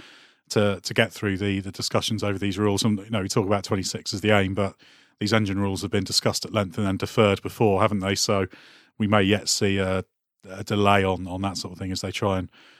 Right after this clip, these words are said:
work things out. And then I guess it comes down to whether they want to use that to try and encourage new manufacturers in. I think that's the main thing, isn't it, Scott? Because whatever happens, having three engine suppliers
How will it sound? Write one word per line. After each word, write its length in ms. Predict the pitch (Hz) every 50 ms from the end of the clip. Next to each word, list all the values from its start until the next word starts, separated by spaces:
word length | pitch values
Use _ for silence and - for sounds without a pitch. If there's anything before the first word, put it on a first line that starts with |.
| _ _ _ _
work 220 | 117 110 98 90 -
things 220 | 117 104 95 -
out. 240 | 117 113 107 98 -
And 100 | 113 123
then 140 | 117 113 113
I 180 | 107 110 113
guess 240 | - 120 104 - -
it 60 | 107
comes 180 | - 113 107 -
down 180 | 120 113 113 104
to 140 | - 120 110
whether 220 | 110 117 113 110
they 140 | 107 110 110
want 200 | 110 113 107 -
to 140 | - 120 113
use 280 | 113 113 117 113 - -
that 180 | 120 101 -
to 80 | - -
try 160 | - 120 117
and 80 | 110 110
encourage 440 | 110 - 123 117 117 113 104 -
new 140 | 117 123 127
manufacturers 600 | 117 107 98 90 - 107 - - - 107 98 90 101
in. 140 | 92 87 - _ _ _ _ _ -
I 60 | 147
think 120 | 147 190
that's 180 | 151 156 147 -
the 80 | 147 131
main 200 | 131 131 120 110
thing, 140 | - 104
isn't 180 | 117 104 110 107
it, 60 | 95
Scott? 280 | - - - 101 - -
Because 400 | 104 - - 117 110 104 - - - - - - - _ _ _ -
whatever 260 | 123 127 127 113 117
happens, 440 | 107 120 117 - - 107 92 90 -
having 240 | - 123 107 110 104
three 380 | - - - 123 117 113 110
engine 300 | 107 107 107 87 95 98
suppliers 760 | 92 - - - - 104 95 95 95 92 92 90 - - -